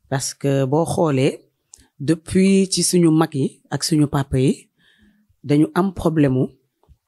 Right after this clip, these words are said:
gis Sénégal ci yenn scène yu mag yi, yenn festival yu mag yi en Europe et un peu partout dans le monde. Donc, on s'est dit qu'en, en tant que femme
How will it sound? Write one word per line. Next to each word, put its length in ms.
gis 200
Sénégal 640
ci 140
yenn 260
scène 240
yu 140
mag 200
yi, 200
yenn 280
festival 560
yu 100
mag 220
yi 200
en 140
Europe 320
et 160
un 120
peu 120
partout 300
dans 160
le 120
monde. 240
Donc, 240
on 100
s'est 140
dit 180
qu'en, 200
en 120
tant 160
que 160
femme 320